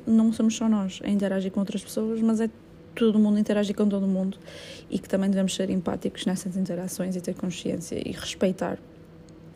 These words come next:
as pessoas que gostamos. Ahm, e eu não, eu juro-vos, eu não quero mais isso para a minha vida. Eu não quero,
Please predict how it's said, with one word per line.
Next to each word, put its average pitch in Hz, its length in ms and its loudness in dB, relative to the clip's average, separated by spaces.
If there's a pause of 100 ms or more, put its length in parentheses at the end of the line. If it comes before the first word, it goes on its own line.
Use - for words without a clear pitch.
as 214 120 -2
pessoas - 240 -6
que - 100 -14
gostamos. - 500 -6 (840)
Ahm, 190 840 4
e 190 160 0
eu 196 80 4
não, 196 300 2
eu 196 120 2
juro-vos, 180 320 -2
eu 190 80 0
não 185 140 0
quero 190 180 -4
mais 185 160 -2
isso 180 120 -6
para 202 100 -4
a 196 40 0
minha 196 140 2
vida. 180 460 -2
Eu 185 280 -4 (280)
não 190 340 0
quero, 190 380 0